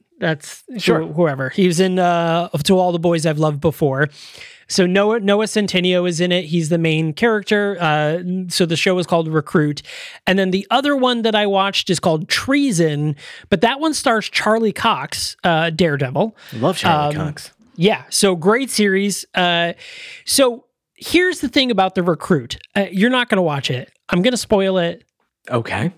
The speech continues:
Speaker 1: Because you're not gonna watch it. And, and my recommendation, I'm getting this out of the way, is don't watch it.
Speaker 2: Okay.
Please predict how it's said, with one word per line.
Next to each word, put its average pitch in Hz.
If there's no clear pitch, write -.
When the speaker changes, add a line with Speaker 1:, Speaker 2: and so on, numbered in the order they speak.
Speaker 1:
Because 196
you're 202
not 196
gonna 202
watch 170
it. 170
And, 165
and 170
my 165
recommendation, 180
I'm 156
getting 165
this 156
out 151
of 147
the 147
way, 143
is 165
don't 190
watch 139
it. -
Speaker 2:
Okay. 123